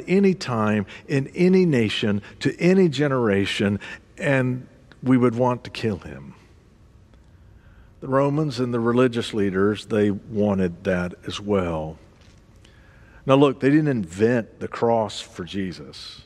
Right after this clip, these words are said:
Crucifixion was business as usual in the empire. It's the way they responded and treated anyone that they assumed came to destroy their way of life. Jesus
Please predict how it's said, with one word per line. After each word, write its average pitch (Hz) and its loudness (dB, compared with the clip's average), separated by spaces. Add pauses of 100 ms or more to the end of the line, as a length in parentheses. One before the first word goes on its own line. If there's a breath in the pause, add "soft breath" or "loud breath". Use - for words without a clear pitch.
(840 soft breath)
Crucifixion 143 -2
was 107 2
business 131 0
as 113 -4
usual 95 2
in 101 -2
the 87 0
empire. 87 -8 (560 loud breath)
It's 147 2
the 165 6
way 175 6
they 185 4
responded 175 0
and 151 -2
treated 175 2
anyone 113 2
that 120 2
they 127 4 (200 loud breath)
assumed 170 2
came 156 0
to 151 -6
destroy 151 2
their 151 2
way 147 0
of 151 -4
life. 123 -6 (1600 soft breath)
Jesus 135 0